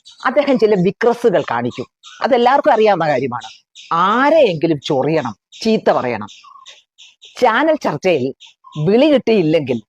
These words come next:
പ്രസ് ക്ലബിലോട്ട് വെച്ച് പിടിക്കും. ഒന്നുമല്ലേ, ഒരു വോയിസ് ക്ലിപ്പെങ്കിലും എടുത്ത് വീശും. ചക്കരപ്പെണ്ണിനെ ക്ഷണിച്ചതൊന്നും ജനം മറന്നിട്ടില്ല.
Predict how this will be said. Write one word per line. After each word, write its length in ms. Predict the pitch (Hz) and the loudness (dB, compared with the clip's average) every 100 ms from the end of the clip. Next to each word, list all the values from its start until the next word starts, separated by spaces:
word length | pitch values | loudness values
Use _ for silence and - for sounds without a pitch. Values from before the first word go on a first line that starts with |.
| _ - | _ -6
പ്രസ് 240 | 220 240 269 | -4 -2 -2
ക്ലബിലോട്ട് 440 | 262 220 196 156 | 2 2 2 0
വെച്ച് 220 | 147 - | -2 -2
പിടിക്കും. 280 | 131 117 - - - - _ _ _ 139 | -4 -4 -6 -12 -20 -20 _ _ _ -4
ഒന്നുമല്ലേ, 540 | 147 202 202 151 165 - _ _ - | 0 0 2 2 0 -2 _ _ 0
ഒരു 160 | 262 | 2
വോയിസ് 500 | 285 202 208 285 - | 2 2 4 2 2
ക്ലിപ്പെങ്കിലും 500 | 277 226 185 156 175 - 143 | -2 0 0 0 -2 -2 -2
എടുത്ത് 300 | 151 180 180 | -2 -2 -2
വീശും. 420 | 135 151 151 - - _ _ _ _ _ - - - | -2 -2 -2 -6 -10 _ _ _ _ _ -20 -20 -6
ചക്കരപ്പെണ്ണിനെ 680 | 156 - 190 202 226 226 233 | -4 0 0 2 2 0 0
ക്ഷണിച്ചതൊന്നും 1000 | - 196 208 226 185 208 202 170 _ 120 | 0 -2 0 0 0 0 -2 -4 _ -6
ജനം 340 | 165 170 208 | -2 0 0
മറന്നിട്ടില്ല. 640 | 196 160 185 202 165 113 | -2 -2 -4 -2 -4 -4